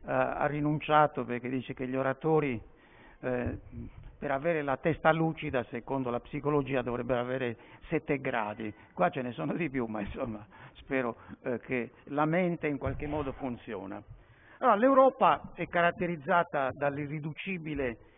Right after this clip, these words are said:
diversità di culture e di popolazioni, e questo pluralismo da un lato è la sua ricchezza, è la potenziale fonte per l'estensione della democrazia, dall'altro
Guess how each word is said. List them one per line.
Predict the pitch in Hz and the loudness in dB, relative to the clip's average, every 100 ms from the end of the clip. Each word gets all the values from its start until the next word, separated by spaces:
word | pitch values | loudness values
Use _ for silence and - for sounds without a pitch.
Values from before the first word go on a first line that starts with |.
| - | -20
diversità | - 139 156 143 - 156 165 139 | -8 -4 -2 -4 -6 2 6 6
di | 123 135 | 4 -6
culture | 170 160 - 226 233 196 160 139 - - - - | -6 -6 -6 -2 2 4 2 -2 -12 -20 -20 -14
e | - 147 | -6 -4
di | 156 | -2
popolazioni, | 156 143 147 135 - - 107 101 101 104 | -2 0 2 0 -2 -10 -8 -6 -8 -8
e | 139 | -8
questo | - 240 - 175 147 143 - | -4 -4 0 0 0 -2 -2
pluralismo | 175 196 214 240 247 170 165 139 - _ _ - - | 2 4 4 2 -2 -4 -4 -4 -8 _ _ -20 -18
da | 139 180 | 2 4
un | 190 190 | 4 4
lato | 254 262 - 170 156 | 6 4 4 0 0
è | - 143 | -4 0
la | 143 | 0
sua | 135 - 143 131 | -2 -2 0 0
ricchezza, | 127 120 139 113 - - 107 107 - _ _ - | -2 -8 -6 -6 -8 -10 -8 -8 -12 _ _ -8
è | 135 | -2
la | 139 | 2
potenziale | 147 143 139 131 165 151 135 131 | 2 2 0 0 6 6 6 2
fonte | - 147 156 143 139 120 - - | 4 4 4 2 0 0 -4 -4
per | 117 | -2
l'estensione | 127 113 123 117 - 139 135 123 120 - | -2 -6 -4 -6 -2 0 0 0 -6 -8
della | 123 120 | -6 -4
democrazia, | 123 120 113 113 107 - 104 104 - _ - - | -4 -6 -6 -8 -10 -18 -18 -18 -20 _ -20 -20
dall'altro | - 208 240 269 277 - 175 143 | 0 2 4 2 2 0 -2 -2